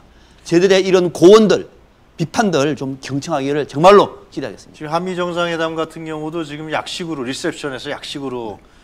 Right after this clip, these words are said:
Speaker 2: 한다는 거 아니에요?
Speaker 1: 네.
Speaker 2: 그러면 이제 우리가 원래 갖고 있었던 인플레이션 감축법이라든가 한미 통화
Speaker 1: 네.
Speaker 2: 사업화라든가 이런 거는 뭐 리셉션에서 와인 먹으면서
Speaker 1: 네.
Speaker 2: 뭐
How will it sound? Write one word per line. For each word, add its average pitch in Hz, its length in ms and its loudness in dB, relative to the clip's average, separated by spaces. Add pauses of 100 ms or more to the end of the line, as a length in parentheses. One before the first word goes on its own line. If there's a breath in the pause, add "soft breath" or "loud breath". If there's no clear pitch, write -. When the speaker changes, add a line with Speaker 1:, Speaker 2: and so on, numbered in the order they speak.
(300 soft breath)
Speaker 2:
한다는 120 360 -12
거 117 80 -10
아니에요? 110 300 -10
Speaker 1:
네. 101 60 -14
Speaker 2:
그러면 147 280 -10
이제 139 180 -8
우리가 131 680 -4
원래 120 220 -8
갖고 110 220 -16
있었던 120 440 -12 (360 soft breath)
인플레이션 123 500 -8
감축법이라든가 98 920 -16
한미 127 320 -12
통화 117 200 -14
Speaker 1:
네. 104 100 -14
Speaker 2:
사업화라든가 95 540 -14
이런 196 240 -10
거는 254 260 -2
뭐 226 240 -6 (240 loud breath)
리셉션에서 196 640 -2 (380 soft breath)
와인 208 280 6
먹으면서 202 680 0
Speaker 1:
네. 220 120 -12
Speaker 2:
뭐 190 220 -6